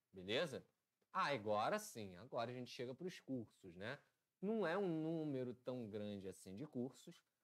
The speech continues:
mas, de qualquer forma, isso quer dizer o quê? Tem um número razoável de vagas,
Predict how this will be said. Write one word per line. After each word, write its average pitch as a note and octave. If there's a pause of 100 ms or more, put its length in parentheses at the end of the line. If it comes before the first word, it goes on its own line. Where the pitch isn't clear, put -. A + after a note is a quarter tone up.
mas, F3
de D#3+
qualquer D3+
forma, D3+
isso C#3
quer D#3
dizer C#3+
o F3
quê? G#2+ (380)
Tem A#3
um A3
número A3
razoável A3+
de A3
vagas, A2+